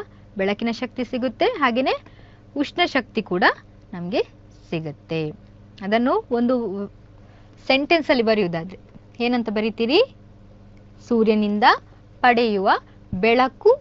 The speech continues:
ಮತ್ತು ಉಷ್ಣ ಶಕ್ತಿಯನ್ನು ಸೌರಶಕ್ತಿ ಅಂತ ಹೇಳಿ ಹೇಳ್ತಾರೆ. ಸರಿನಾ? ಸೂರ್ಯನಿಂದ ಪಡೆಯುವ ಬೆಳಕು ಮತ್ತು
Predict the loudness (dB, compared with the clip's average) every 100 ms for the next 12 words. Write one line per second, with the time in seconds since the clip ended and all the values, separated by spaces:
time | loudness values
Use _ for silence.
0 | -2 -4 -4 -4 -2 -2 -2 -14 -12 -10
1 | -8 -4 -2 -2 -4 -2 -2 -2 -4 -4
2 | -6 -14 -20 -2 4 4 4 0 -4 -6
3 | -8 -6 -4 -6 -8 -10 -6 -2 -2 -4
4 | -12 -20 -18 -10 -10 -10 -12 -10 -10 -12
5 | -20 -20 -20 -20 -10 -8 -6 -4 -4 -6
6 | -6 -4 -4 -6 -6 -4 -2 -2 -2 -2
7 | -2 -8 -20 -18 -2 0 2 0 -2 -2
8 | -2 -4 0 0